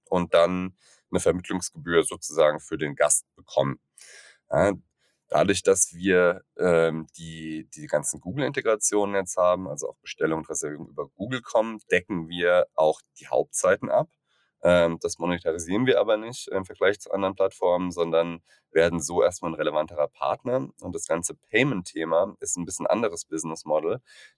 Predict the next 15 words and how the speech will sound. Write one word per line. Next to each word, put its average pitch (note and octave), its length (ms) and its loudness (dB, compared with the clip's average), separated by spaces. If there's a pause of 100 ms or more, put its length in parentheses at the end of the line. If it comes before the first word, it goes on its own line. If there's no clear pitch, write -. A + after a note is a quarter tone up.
Das - 180 -10
bieten G2 320 -2
wir F#2 140 4
den E2+ 200 -4
Gastronomen F#2+ 520 -4
komplett F2+ 360 -2 (100)
kostenlos A#2+ 680 -2
an. A#2+ 340 -4 (500)
Ähm, F2+ 520 4 (100)
heute G2+ 320 2
kannst G#2 300 -10
du G2+ 40 -10
dir F#2 140 -4
vorstellen, F#2 480 -2
wenn F2+ 580 -6